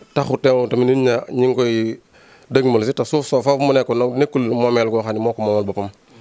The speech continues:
Ndax ay waajuram ñoo fa moomal, daanaka ak ñeneen ñoo xam ne ay kilifaam lañ, yaatu ga mu fa war a yaatu, ak ubbiku ga mu fa war a ubbi, ubbi ko, ak nam fa bëgg a yaree ak taalibe yi,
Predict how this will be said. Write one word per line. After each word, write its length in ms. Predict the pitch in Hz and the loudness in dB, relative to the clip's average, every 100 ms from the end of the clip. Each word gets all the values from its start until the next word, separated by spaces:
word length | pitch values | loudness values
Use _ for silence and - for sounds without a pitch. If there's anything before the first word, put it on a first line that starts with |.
| - - | -20 -6
Ndax 180 | 117 110 | -2 0
ay 100 | 113 | 0
waajuram 360 | 117 117 110 | 0 0 -2
ñoo 140 | 107 104 | -2 -2
fa 100 | 107 | -2
moomal, 400 | 104 101 139 214 226 - | -2 0 -2 -4 -12 -4
daanaka 440 | 110 110 113 107 107 | -2 -2 -2 -2 0
ak 60 | |
ñeneen 360 | 107 107 127 127 117 | 0 0 2 2 0
ñoo 80 | 113 | 0
xam 160 | 113 | -2
ne 160 | 107 175 - - - | -2 -4 -10 -20 -2
ay 120 | 131 127 | -2 2
kilifaam 400 | 143 127 117 104 | 2 2 0 0
lañ, 220 | 101 196 - - - - 110 | -2 -4 -10 -20 -10 -6 0
yaatu 300 | 120 135 120 | 0 0 0
ga 80 | 120 | 0
mu 80 | |
fa 60 | 123 | 0
war 100 | 127 | 0
a 40 | 117 | 0
yaatu, 320 | 107 110 131 _ - - _ - | -2 -6 -14 _ -20 -20 _ -6
ak 120 | - | -4
ubbiku 280 | 185 143 123 | 0 0 0
ga 60 | 120 | 0
mu 80 | 131 | 0
fa 60 | 135 | 0
war 120 | 131 | 0
a 40 | 139 | 0
ubbi, 160 | 120 | 0
ubbi 240 | 131 123 120 | 0 0 -2
ko, 200 | 180 - | -2 -4
ak 120 | 143 120 | -2 0
nam 180 | 135 | 0
fa 80 | 139 | 0
bëgg 180 | 143 135 | 0 2
a 40 | |
yaree 260 | 131 120 117 - - | 2 2 -2 -6 -12
ak 100 | 117 | -6
taalibe 300 | - 120 98 | -2 -2 -2
yi, 160 | 104 | -4